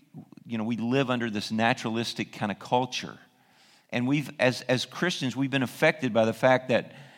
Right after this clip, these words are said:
that much of our culture doesn't believe in the supernatural, doesn't believe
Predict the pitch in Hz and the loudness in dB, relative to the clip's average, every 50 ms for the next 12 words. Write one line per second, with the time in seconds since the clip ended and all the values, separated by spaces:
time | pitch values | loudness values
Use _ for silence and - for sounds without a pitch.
0 | - - _ _ - 120 123 104 92 120 123 143 156 - - 147 135 110 - - | -20 -20 _ _ 0 2 2 2 2 2 2 2 2 4 2 2 2 0 -2 0
1 | - 113 120 110 - - 143 135 131 - 127 107 123 127 120 139 123 - 117 127 | 0 0 0 0 2 2 2 2 2 0 -2 0 0 0 2 0 -2 -2 -2 0
2 | 131 139 147 165 175 151 131 120 110 101 - 120 120 117 117 117 113 110 - - | 0 2 2 2 2 4 4 2 2 2 0 0 0 0 0 0 -2 -2 0 -2
3 | 135 131 131 120 123 135 139 139 135 - 98 92 92 117 127 131 139 113 113 123 | -2 0 0 4 6 6 6 6 4 0 -4 -2 0 0 0 0 -2 -2 -2 -2
4 | 123 131 147 147 139 127 120 101 | 0 2 4 6 6 6 4 2